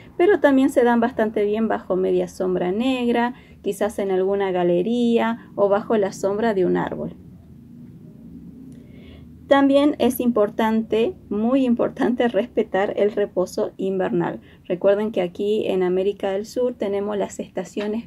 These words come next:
bien definidas, así que es por ello que en, en invierno, eh, suspendamos los riegos en las cactáceas. Esto también va a favorecer la floración en primavera.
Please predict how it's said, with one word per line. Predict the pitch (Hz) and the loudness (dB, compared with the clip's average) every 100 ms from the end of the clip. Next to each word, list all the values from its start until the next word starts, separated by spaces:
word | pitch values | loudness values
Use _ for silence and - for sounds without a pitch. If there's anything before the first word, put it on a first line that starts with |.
| - | -8
bien | 175 202 214 214 | -6 -4 -2 -4
definidas, | 226 233 233 233 214 254 - - - | -4 -2 0 0 -2 -6 -8 -20 -16
así | - 285 370 | -12 -8 -6
que | - 220 - | -2 -4 -4
es | - | -18
por | - 185 | -6 -2
ello | 190 - 202 | -2 -2 -8
que | - 196 - | -4 -6 -6
en, | 208 196 190 311 _ _ _ - | -6 -4 -4 -8 _ _ _ -4
en | 208 | -2
invierno, | 208 214 240 240 214 226 277 - - - _ - | -2 -2 2 0 0 -2 -4 -8 -20 -20 _ -6
eh, | 208 185 - - _ _ | -2 0 -2 -10 _ _
suspendamos | - - 294 - 240 214 214 214 240 - | -10 -2 0 4 2 2 0 -2 -6 -4
los | 185 190 240 - 214 | 0 0 -2 -14 -6
riegos | 190 185 180 180 233 - | 0 2 2 0 0 -2
en | 185 175 | 0 2
las | 180 226 - | 2 -2 -6
cactáceas. | 196 180 - - - - - - - - | -6 -6 -6 -8 -8 -14 -20 -20 -20 -14
Esto | - 262 - 247 | -2 -2 0 0
también | 202 196 196 220 180 | 2 0 0 -2 0
va | 185 190 | 0 0
a | |
favorecer | 226 175 170 170 170 208 | -2 0 0 0 -2 -2
la | 208 220 | -2 -4
floración | - 170 170 - 185 202 | -2 -2 -2 -4 -6 -4
en | 190 175 | -6 -4
primavera. | 175 170 170 165 - | -2 0 0 -2 -4